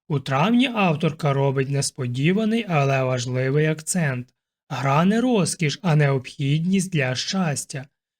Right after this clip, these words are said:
Гретхен Рубін доводить, що дорослі часто ігнорують відпочинок, відкладають радість на потім,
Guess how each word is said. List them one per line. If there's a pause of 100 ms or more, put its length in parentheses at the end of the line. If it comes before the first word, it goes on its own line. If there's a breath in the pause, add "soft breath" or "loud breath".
(140)
Гретхен
Рубін
доводить, (340)
що
дорослі
часто
ігнорують
відпочинок,
відкладають
радість
на
потім,